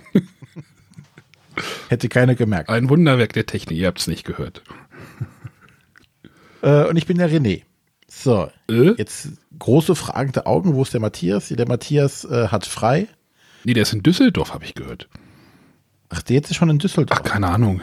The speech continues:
Speaker 1: Nee, ich hab heute Morgen mit ihm telefoniert, da war er irgendwie in Berlin.
Speaker 2: Ja, whatever. Matthias hat frei, äh, genießt den Abend. Und, äh, der Arne und ich, wir wollten noch mal,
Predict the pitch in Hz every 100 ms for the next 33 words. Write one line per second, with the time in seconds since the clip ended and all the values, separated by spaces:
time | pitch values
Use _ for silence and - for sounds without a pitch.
0 | - 98 95 101 101 98 139 120 113 -
1 | 92 95 95 92 98 92 85 92 80 -
2 | 80 85 - - 123 - 95 90 80 73
3 | - _ _ _ _ _ _ _ _ _
4 | _ - 104 101 - 131 104 92 - 117
5 | 185 170 127 - - 113 165 202 165 147
6 | 143 143 135 131 175 - 127 85 104 156
7 | 196 - - _ _ _ _ _ - -
8 | _ - 135 135 139 135 - 123 123 123
9 | 113 - 113 175 156 - 151 - 147 113
10 | 113 151 - 131 - 127 123 127 127